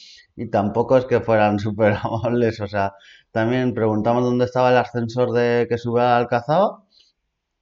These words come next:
y también un poquito en ese sentido, no sé si es que tienen, es un sitio con muchísimo turismo y van ahí a, a pilón, aunque cuando fuimos nosotros tampoco es que hubiera cola, pero bueno, <laughs> no sé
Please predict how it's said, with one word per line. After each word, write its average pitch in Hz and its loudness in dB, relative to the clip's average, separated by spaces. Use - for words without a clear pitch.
y 107 -6
también 110 0
un 110 0
poquito 104 2
en 101 0
ese 113 -6
sentido, 120 -2
no 120 -2
sé 113 -6
si 113 -8
es 113 -12
que 113 -8
tienen, 110 -4
es 113 -4
un 123 -2
sitio 123 -4
con 101 0
muchísimo 113 -4
turismo 120 -4
y 113 -2
van 113 2
ahí 117 2
a, 107 4
a 107 -4
pilón, 120 2
aunque 107 -2
cuando 98 0
fuimos 113 -2
nosotros 113 -6
tampoco 98 -6
es 101 -8
que 110 -4
hubiera 104 2
cola, 120 2
pero 92 -6
bueno, 95 -8
<laughs> - -20
no 113 -2
sé 98 -8